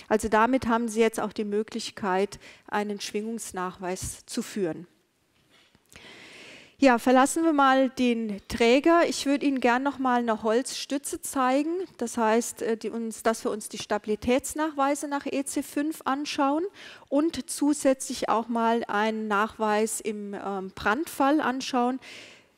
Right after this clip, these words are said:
Dazu das Beispiel zwei in Ihrem Umdruck. Ähm, gerechnet eine Pendelstütze, drei Meter fünfzig Stablänge.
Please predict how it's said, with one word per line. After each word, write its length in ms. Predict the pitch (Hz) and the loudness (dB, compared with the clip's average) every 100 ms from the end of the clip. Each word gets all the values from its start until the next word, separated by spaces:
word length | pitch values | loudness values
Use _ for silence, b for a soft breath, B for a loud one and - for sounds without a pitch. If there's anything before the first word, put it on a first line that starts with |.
| B B _ _ _ _ | B B _ _ _ _
Dazu 360 | 233 240 - 277 | 0 0 0 0
das 240 | 254 - | -2 -2
Beispiel 720 | 214 208 214 220 - 208 196 | 0 2 2 -2 -8 -8 -8
zwei 460 | - - 196 190 214 | -8 -10 -4 0 2
in 160 | 311 311 | 2 0
Ihrem 260 | 311 302 | 0 -2
Umdruck. 680 | - 302 330 - 349 - - _ _ _ _ _ _ _ _ - - | -2 -4 -4 0 -2 -2 -16 _ _ _ _ _ _ _ _ -12 -8
Ähm, 340 | - 208 208 208 208 _ _ _ _ _ | -2 0 0 -2 -8 _ _ _ _ _
gerechnet 760 | 220 240 269 311 294 - - - | 2 2 0 0 -2 -2 -14 -4
eine 240 | 214 220 208 | -2 -2 -2
Pendelstütze, 960 | - 247 320 359 - - 339 - 349 403 - _ - B B B B | 0 0 2 -2 0 0 0 2 0 0 -8 _ -20 B B B B
drei 260 | - 233 240 | -2 2 4
Meter 240 | 262 247 | 2 2
fünfzig 560 | 233 262 240 - - - | 0 -2 -6 -8 -10 -8
Stablänge. 680 | - 202 220 - 254 269 277 | -4 0 0 2 2 2 -2